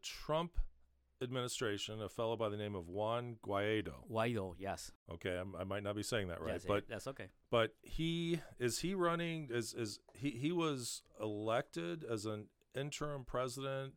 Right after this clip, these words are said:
Speaker 1: of the opposition party. Tell us a little bit about him, and is he in exile? What's, what's, what's that relative situation?
Speaker 2: Well, thanks to the United States and, and not so much from, you know, the Trump administration, but Trump put it up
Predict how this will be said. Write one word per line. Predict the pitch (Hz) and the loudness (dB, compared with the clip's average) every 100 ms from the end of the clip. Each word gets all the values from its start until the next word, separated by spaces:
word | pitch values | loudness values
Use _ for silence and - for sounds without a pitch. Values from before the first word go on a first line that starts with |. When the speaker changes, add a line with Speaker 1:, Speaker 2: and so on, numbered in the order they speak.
| - | -4
Speaker 1:
of | 104 95 | -2 -2
the | 104 98 | -4 -4
opposition | 107 117 110 95 120 - 127 - _ | -6 -4 -4 -2 -4 -4 -8 -10 _
party. | - 131 131 143 160 - _ _ - | -4 0 0 0 -4 -8 _ _ 0
Tell | - 185 | 2 4
us | - | 4
a | |
little | 170 | 4
bit | 156 139 | 6 4
about | 123 110 104 - | 6 4 2 0
him, | 147 139 143 - 120 | 0 0 -2 -6 -2
and | 117 110 104 | 2 2 2
is | 98 | 0
he | - 131 | 0 0
in | 110 | 2
exile? | 110 131 151 131 127 123 | 2 2 2 4 6 4
What's, | 117 123 - - | 4 0 -2 -4
what's, | 113 123 - - | -2 0 -2 -2
what's | 117 127 - | -2 -2 2
that | 107 104 - - - _ - | 2 2 -6 -20 -20 _ 0
relative | 104 98 92 92 - | 2 2 2 -4 -4
situation? | 92 92 110 101 92 - | -4 -2 -2 -2 -6 -10
Speaker 2:
Well, | - - | -18 -4
thanks | 139 151 151 | 0 2 0
to | 160 | -2
the | 127 | -2
United | 107 104 104 | 0 0 -2
States | - 104 98 104 95 | -4 -4 -4 -4 -8
and, | 87 - | -10 -10
and | 92 | -12
not | 90 95 | -10 -10
so | - 104 | -6 -6
much | 95 90 - | -4 -6 -10
from, | - 90 85 78 - | -10 -8 -8 -10 -10
you | 90 | -12
know, | |
the | 80 - | -12 -12
Trump | 110 110 | -8 -6
administration, | 92 - 87 - - | -8 -10 -8 -8 -10
but | 87 _ | -12 _
Trump | - 98 92 | -8 -8 -6
put | - 95 | -6 -6
it | 85 | -8
up | 82 | -12